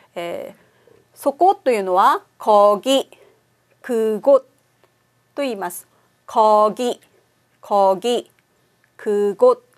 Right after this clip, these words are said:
그곳。えー、あそこというのは、저기、저기、または、저곳、저곳となります。えー、どこというのは最後に、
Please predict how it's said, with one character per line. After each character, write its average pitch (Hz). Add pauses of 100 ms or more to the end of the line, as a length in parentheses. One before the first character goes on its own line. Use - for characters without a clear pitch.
(520)
그 202
곳。 240 (720)
え 175
ー、 -
あ -
そ 311
こ 311
と 311
い 180
う 165
の 165
は、 302 (460)
저 214
기、 262 (720)
저 196
기、 233 (800)
ま -
た 202
は、 294 (140)
저 208
곳、 285 (760)
저 175
곳 262 (600)
と 302
な 240
り 170
ま 156
す。 - (720)
え 180
ー、 175
ど 302
こ 196 (160)
と 196
い 175
う 165
の 160
は 185
最 190
後 175
に、 294